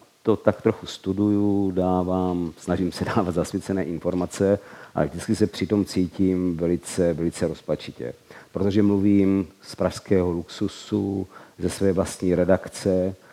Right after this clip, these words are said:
a mluvím o věcech, které se dějí kousek od nás. A mluvím hlavně o nich v čase, online, v čase, kdy na Ukrajině bojují lidé, umírají tam,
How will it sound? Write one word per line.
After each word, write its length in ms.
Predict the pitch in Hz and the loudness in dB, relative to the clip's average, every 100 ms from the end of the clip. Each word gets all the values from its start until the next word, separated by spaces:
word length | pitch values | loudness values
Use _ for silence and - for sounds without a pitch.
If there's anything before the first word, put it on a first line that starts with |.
| - - | -14 -4
a 120 | 80 | -2
mluvím 460 | 87 92 95 92 - - _ _ _ | 0 0 2 0 -2 -10 _ _ _
o 140 | - 85 | -4 2
věcech, 680 | 98 90 - 98 92 90 78 90 - | 2 2 0 0 2 0 -4 -12 -18
které 400 | - 90 87 85 | -8 -2 0 -2
se 200 | - 87 | -2 -4
dějí 520 | 76 80 80 82 80 - - _ | -2 0 0 -2 -4 -8 -18 _
kousek 380 | - 76 - 85 | -4 -4 -2 -4
od 140 | 73 76 | -4 -6
nás. 280 | 58 53 - - | -8 -12 -16 -10
A 100 | 78 | -6
mluvím 360 | 80 85 101 87 | -2 0 0 0
hlavně 320 | 90 107 101 - _ _ | -2 -2 -4 -8 _ _
o 120 | 80 | -4
nich 380 | 87 101 92 - - - | 0 0 -2 -8 -20 -20
v 140 | - | -14
čase, 500 | - 95 - - 65 - _ _ _ - | 0 0 2 -4 -6 -10 _ _ _ -8
online, 600 | 87 87 76 64 71 78 | -4 -2 -4 -4 -8 -10
v 100 | - | -6
čase, 600 | - 85 - 87 90 98 - - - | -2 -2 -2 -4 -4 -8 -14 -20 -4
kdy 160 | 90 92 | 0 2
na 120 | - | 0
Ukrajině 640 | 107 98 90 85 65 58 - _ _ - | 0 4 4 4 -2 -10 -16 _ _ -8
bojují 480 | 69 92 101 95 82 | 0 2 4 4 2
lidé, 400 | 71 71 60 - | 0 -2 -4 -4
umírají 640 | 98 110 110 95 80 69 71 | 2 4 6 6 4 0 -4
tam, 420 | - 60 57 | -6 -6 -8